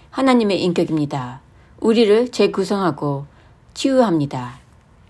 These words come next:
우리의 마음을 열고 그분께 응답하십시오. 성령님께서 당신의 삶에 오시도록 간구하십시오.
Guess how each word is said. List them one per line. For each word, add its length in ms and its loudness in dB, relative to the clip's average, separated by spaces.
우리의 320 6
마음을 360 2
열고 460 0
그분께 480 0
응답하십시오. 960 -4
성령님께서 840 2
당신의 420 0
삶에 380 0
오시도록 500 -2
간구하십시오. 920 -4